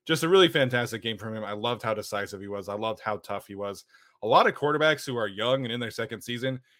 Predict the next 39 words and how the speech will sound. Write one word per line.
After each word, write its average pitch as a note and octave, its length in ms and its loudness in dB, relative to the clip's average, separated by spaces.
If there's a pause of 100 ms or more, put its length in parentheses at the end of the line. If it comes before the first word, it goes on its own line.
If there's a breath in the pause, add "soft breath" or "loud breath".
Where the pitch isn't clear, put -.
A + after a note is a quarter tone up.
(140)
get C#3+ 200 4
punched D3+ 340 0
by C3+ 140 6
Cam C3+ 320 2
Hayward, C3 480 -2 (220)
and C3+ 120 0
they C#3+ 120 2
probably F#3+ 320 8
don't D#3 260 6
play E3 240 6
the C3+ 140 2
rest C#3 200 0
of B2 60 -14
the A#2+ 100 -10
game C3 300 -4
very B2+ 240 0
well. G2+ 460 -6 (280)
And A#2+ 100 -8
instead, C3+ 420 -4
Justin C3 240 -6
Herbert B2 240 -6
comes A#2 180 -16
back A2 260 -8
and A2 80 -20
it G#2+ 80 -20
just G#2+ 220 -20
leads G#2+ 180 -14
a G#2 60 -18
couple G#2+ 240 -12
clutch - 360 -12
drives, G2+ 520 -8 (160)
wins A2 220 -8
this G#2+ 180 -8
game G2 220 -10
for - 100 -18
this F#2+ 160 -12
team. F#2+ 380 -16 (440)
Um, F#2+ 560 -8 (140)
and, F#2+ 420 -10